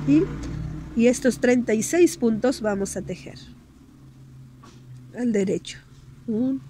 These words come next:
dos, tres, cuatro, cinco, seis, siete, ocho, nueve,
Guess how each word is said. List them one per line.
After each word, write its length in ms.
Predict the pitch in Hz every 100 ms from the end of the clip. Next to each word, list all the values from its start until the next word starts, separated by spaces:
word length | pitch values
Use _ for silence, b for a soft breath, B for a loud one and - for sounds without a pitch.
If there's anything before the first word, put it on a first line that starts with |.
| B B B B B -
dos, 720 | 208 190 202 220 247 - - - - - - -
tres, 560 | 196 190 190 196 - - - -
cuatro, 560 | 202 185 - 196 196 - - - - -
cinco, 760 | - - 214 196 196 - 190 - - - -
seis, 680 | - - 202 196 240 - _ B B B B
siete, 640 | - - 220 214 - 240 240 - - - -
ocho, 520 | 208 202 - - 262 254 - - - - - - - B B B B - -
nueve, 640 | 214 214 226 208 208 214